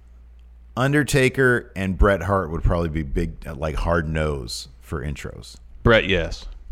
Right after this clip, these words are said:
Speaker 1: Bret, Bret definitely a hard no.
Speaker 2: Yeah.
Speaker 1: Right.
Speaker 2: Like, I feel like Sting would probably do it.
Speaker 1: Sting would probably do it.
Speaker 2: I feel like Flair would probably do it.
Speaker 1: Flair would almost definitely do it.
Speaker 2: I don't know about Undertaker, because when Eddie had his, his interaction with him, he seemed,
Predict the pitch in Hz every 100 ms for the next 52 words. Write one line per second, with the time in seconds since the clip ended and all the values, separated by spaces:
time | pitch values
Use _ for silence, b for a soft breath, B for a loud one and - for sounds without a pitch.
0 | - - 92 101 98 - 92 85 98 80
1 | 92 87 85 80 82 82 80 73 - 98
2 | 87 80 92 80 73 62 110 120 127 165
3 | 113 - 98 90 80 85 82 80 80 -
4 | 160 214 160 160 170 196 208 - 107 135
5 | 104 - 98 101 82 82 80 80 85 165
6 | 160 107 - 127 117 95 104 - 82 69
7 | 58 50 - - - - - - - -
8 | - - - - - 147 208 226 247 190
9 | 117 98 101 92 101 127 151 147 127 139
10 | 135 143 151 202 165 143 131 131 110 120
11 | 120 113 117 107 101 - 117 139 151 143
12 | 127 156 147 123 -